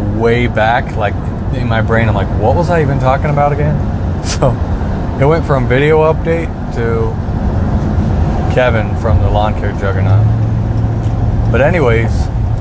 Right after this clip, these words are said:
um, I wanted to als-, also mention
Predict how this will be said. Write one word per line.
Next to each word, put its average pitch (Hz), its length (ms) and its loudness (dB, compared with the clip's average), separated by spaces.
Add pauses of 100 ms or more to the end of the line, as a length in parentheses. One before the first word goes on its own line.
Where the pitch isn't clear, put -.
(160)
um, 101 600 0 (2750)
I 120 60 4
wanted 196 380 2
to 143 80 0
als-, 143 420 2
also 139 400 0
mention 120 640 -2